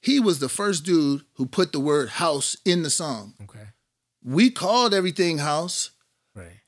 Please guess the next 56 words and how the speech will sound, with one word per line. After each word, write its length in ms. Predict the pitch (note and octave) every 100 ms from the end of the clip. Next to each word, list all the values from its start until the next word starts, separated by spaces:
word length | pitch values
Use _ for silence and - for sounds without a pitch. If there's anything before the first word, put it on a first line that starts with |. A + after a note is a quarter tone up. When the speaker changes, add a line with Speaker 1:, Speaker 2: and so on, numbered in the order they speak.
| -
Speaker 1:
I'm 200 | G3 B3
not 180 | G#3 F#3
so 220 | G3+ F3
sure 680 | D3+ - G3 F#3 D#3+ D3 D3 _ _
that 340 | C#3 C#3 C#3 - F3+
when, 560 | C#3+ C#3 C3+ B2+ D#3+ - _ _ _ _
um, 320 | B2+ A#2+ A2+ -
and 180 | B2+ G#2+
Vince 260 | D3 G3
is 120 | G3
my 160 | F#3+ F#3+
boy, 580 | E3+ G3+ G#3+ F#3+ F#3 F#3
you 120 | D#3
know 60 | E3+
what 60 | F3+
I'm 60 |
Speaker 2:
Yeah. 40 | F3
Speaker 1:
saying? 160 | F#3+
Speaker 2:
Yeah, 80 | E3+
Speaker 1:
I 40 |
Speaker 2:
yeah, 100 | E3
Speaker 1:
love 100 | F#3 F#3+
Speaker 2:
yeah. 60 |
Speaker 1:
Vince 280 | F#3+ F#3+ F#3
Speaker 2:
Yeah, 60 | G3+ G3
yeah. 60 |
Speaker 1:
and, 140 | C3+ -
and, 240 | D3+ C3+
and, 280 | C3 D3 C#3+
and 220 | D3 C#3+
Wayne 240 | E3+ A3
and 80 | G#3+
all. 180 | F#3 F#3 - - -
I'm 120 | F3
not 160 | A#3
so 160 | A#3 G3
sure 260 | - G#3 F#3+
they 140 | F#3+
were 80 | F3
calling 360 | - F#3+ F#3+
it 100 | E3+
house 340 | D3 G3 C4 -
back 280 | G3 F#3 F#3+
then 400 | G3 G3 G3 E3+
when 120 | E3+
they 80 | D#3+
Speaker 2:
Okay. 100 | C#3
Speaker 1:
put 120 | F3+
it 80 | F#3+
out, 280 | A3+ G#3
but 100 | C#3+
it 80 | D3
was 160 | G3 D3+
definitely 680 | F#3+ G3+ G3+ F3+ F#3 F3 - - - -
in 200 | F#3+ E3+
that 200 | D#3+